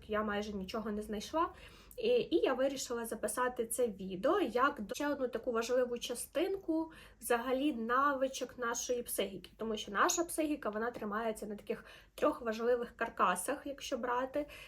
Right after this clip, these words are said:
Це навичка емоційної регуляції, навичка комунікації і навичка стресостійкості.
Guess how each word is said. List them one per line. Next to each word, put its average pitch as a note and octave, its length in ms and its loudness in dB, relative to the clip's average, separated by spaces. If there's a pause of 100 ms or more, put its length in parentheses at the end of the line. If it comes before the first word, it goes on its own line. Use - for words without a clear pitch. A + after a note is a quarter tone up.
(120)
Це C4+ 300 0
навичка A3+ 640 0
емоційної G#3+ 680 -2
регуляції, C4 840 0
навичка A3+ 540 -2
комунікації C4+ 1200 -2
і D4 80 -2
навичка B3 500 -2
стресостійкості. - 1120 -6